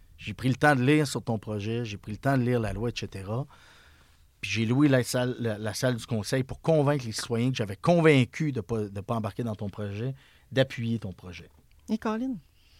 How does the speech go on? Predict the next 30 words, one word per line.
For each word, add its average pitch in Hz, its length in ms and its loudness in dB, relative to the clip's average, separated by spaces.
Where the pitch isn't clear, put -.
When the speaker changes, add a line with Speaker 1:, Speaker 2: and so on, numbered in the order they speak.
Speaker 1:
Lui-même 190 460 8
a 135 40 4
refait, - 240 -6
a, 117 300 0
a 127 60 4
détricoté 160 840 4
tout - 120 -14
ce - 80 -12
qu'il - 80 0
avait 120 120 0
tricoté, 139 640 -4
puis 131 80 2
avec 131 220 4
humilité, 190 420 6
il - 40 4
est - 20 0
venu 147 140 4
me 127 60 4
voir, 143 260 6
puis « - 120 -8
Je - 40 0
suis 135 80 -4
désolé, » 139 400 6
il 156 80 0
dit, « 107 80 -6
J'ai 120 140 0
réagi 175 380 4
comme 175 180 2
un 135 80 2
bébé. 110 380 -4